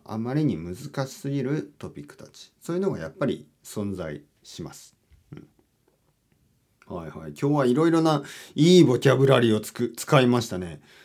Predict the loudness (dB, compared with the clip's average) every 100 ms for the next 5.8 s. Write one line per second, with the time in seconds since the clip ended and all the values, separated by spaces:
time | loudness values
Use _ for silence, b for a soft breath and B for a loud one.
0 | B _ -4 -2 -4 -2 -2 0 0 0
1 | 0 -4 -2 -4 -4 -14 -18 -12 -12 -10
2 | -10 -10 -12 -14 _ _ _ _ -12 -12
3 | -14 -18 -14 -12 -10 -12 -12 -14 -16 _
4 | -8 -8 -10 -12 -12 -12 -10 -10 -12 -6
5 | -4 -4 -12 -14 -16 -14 -14 -14